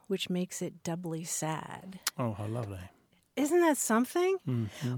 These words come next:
Speaker 1: And what I think is really interesting is, is that artists and writers have been picking up on this word,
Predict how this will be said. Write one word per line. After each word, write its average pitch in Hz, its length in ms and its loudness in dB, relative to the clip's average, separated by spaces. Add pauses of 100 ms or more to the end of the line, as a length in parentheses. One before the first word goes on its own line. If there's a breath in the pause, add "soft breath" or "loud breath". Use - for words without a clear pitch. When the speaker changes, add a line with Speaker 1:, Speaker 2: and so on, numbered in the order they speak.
Speaker 1:
And 285 260 10
what 262 160 10
I 302 120 6
think 330 160 2
is 254 120 4
really 262 260 8
interesting 240 640 4
is, 202 300 4
is 214 300 4
that 196 260 4
artists 254 460 6
and 226 180 4
writers 214 540 8
have 202 140 0
been 190 160 2
picking 233 400 2
up 196 180 0
on 185 180 2
this 180 240 -2
word, 180 640 2